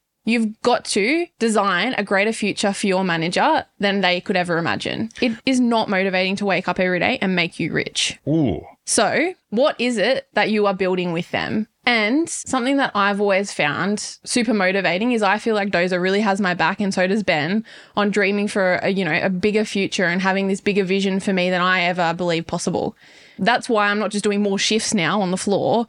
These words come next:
Speaker 1: I'm helping hundreds of studios and their thousands of members every single week, every single day.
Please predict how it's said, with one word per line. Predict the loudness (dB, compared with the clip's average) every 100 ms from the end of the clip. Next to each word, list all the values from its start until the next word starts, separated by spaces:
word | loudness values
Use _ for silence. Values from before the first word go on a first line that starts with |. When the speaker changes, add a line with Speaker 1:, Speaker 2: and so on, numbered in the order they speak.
| -2
Speaker 1:
I'm | 0
helping | 0 0 -2 -4
hundreds | -2 -2 -2 -2
of | -4
studios | -2 0 2 0
and | 0 0
their | -2
thousands | 0 0 0 -2 -2
of |
members | 0 0 0 0
every | 0 0
single | 0 0 0
week, | 0 0
every | 0 0
single | 0 0 0
day. | 0 -2